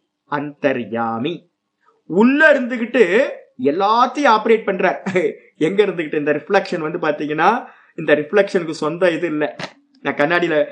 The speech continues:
வே-, கேமரால பாக்குறேன், கையை தூக்கணும்னா கையை தூக்குது, காலை தூக்கணும்னா காலை தூக்குது. யாரு?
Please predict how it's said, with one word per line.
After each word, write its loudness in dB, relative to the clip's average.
வே-, 2
கேமரால 0
பாக்குறேன், -2
கையை 0
தூக்கணும்னா -4
கையை -2
தூக்குது, -6
காலை 0
தூக்கணும்னா -4
காலை -2
தூக்குது. -6
யாரு? 4